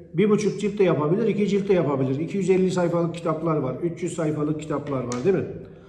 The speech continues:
Arkadaşlar on iki çarpı, ha, yılda on iki kitap yapar, değil mi?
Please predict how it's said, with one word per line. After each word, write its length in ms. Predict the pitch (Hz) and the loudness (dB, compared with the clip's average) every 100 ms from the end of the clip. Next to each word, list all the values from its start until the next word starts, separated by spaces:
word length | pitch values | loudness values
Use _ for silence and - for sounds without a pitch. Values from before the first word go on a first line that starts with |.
| - - - - 156 - | -20 -20 -20 -20 -16 -4
Arkadaşlar 720 | 165 165 196 214 208 - 175 156 | 2 2 4 4 4 2 0 0
on 260 | 160 190 | 0 4
iki 560 | 196 190 196 196 196 - - - - - - _ _ - | 4 6 6 6 2 -10 -16 -20 -20 -20 -20 _ _ -16
çarpı, 760 | - 175 170 165 - 180 156 - - - - - - - - - _ 302 311 302 _ _ - _ - _ _ _ _ _ _ _ - _ - _ _ _ - | -4 2 4 4 2 2 2 -2 -10 -12 -18 -20 -20 -20 -20 -20 _ -20 -20 -20 _ _ -20 _ -20 _ _ _ _ _ _ _ -20 _ -20 _ _ _ -12
ha, 160 | 170 156 | -6 -2
yılda 380 | 160 226 233 214 | 0 2 4 6
on 120 | 220 | 4
iki 200 | - - | 4 0
kitap 300 | - 170 160 | 0 0 2
yapar, 460 | 135 143 165 - | 0 -2 -4 -2
değil 120 | 190 214 | 0 0
mi? 380 | - - - | 0 -6 -14